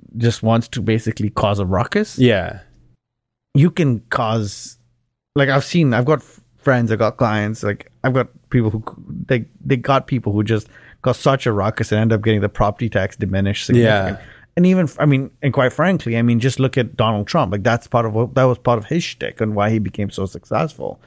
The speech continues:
Speaker 1: is he depreciated the value of his buildings in Manhattan for property taxes.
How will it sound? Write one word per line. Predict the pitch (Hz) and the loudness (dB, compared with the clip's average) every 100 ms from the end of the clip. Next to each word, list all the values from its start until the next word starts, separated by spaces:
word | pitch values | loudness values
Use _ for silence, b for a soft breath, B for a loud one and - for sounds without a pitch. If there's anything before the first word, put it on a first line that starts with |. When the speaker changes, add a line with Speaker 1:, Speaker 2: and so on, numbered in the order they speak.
| b b - | b b -4
Speaker 1:
is | 123 | 2
he | 170 | 2
depreciated | 147 - 131 170 147 107 104 | 2 0 2 2 0 -2 0
the | 107 | 0
value | 110 110 131 127 104 | 2 4 4 2 0
of | - | 0
his | 123 | -2
buildings | 98 117 123 101 | 2 0 2 0
in | 104 | 0
Manhattan | 104 104 101 131 147 110 | 0 -2 -2 -4 -2 -6
for | 107 | -6
property | - 117 - 131 | -2 -2 -2 -4
taxes. | 113 95 - 110 151 | -4 -4 -4 -4 -4